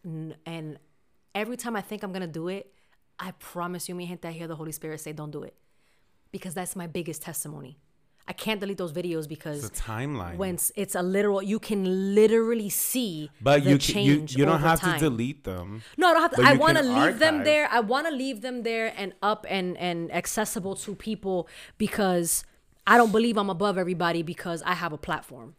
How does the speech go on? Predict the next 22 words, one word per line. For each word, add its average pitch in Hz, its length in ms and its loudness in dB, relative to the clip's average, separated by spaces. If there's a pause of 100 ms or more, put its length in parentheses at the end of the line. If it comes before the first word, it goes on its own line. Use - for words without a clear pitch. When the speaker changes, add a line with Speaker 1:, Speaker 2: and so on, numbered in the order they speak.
(120)
Speaker 1:
because 185 260 -8
I've 175 100 -6
been 175 120 -8
given 170 240 -8
a 156 40 -10
voice. 143 480 -10
You 160 100 -8
know, 160 140 -6
people 156 280 -6
follow 170 300 -2
me, 160 100 -8
people 165 200 -6
wanna 147 180 -8
listen 147 240 -8
to 151 100 -8
me, 151 100 -6
people 151 300 -10
s-, - 180 -12 (100)
people 170 220 -10
look 147 160 -12
for - 100 -16
me. 135 160 -14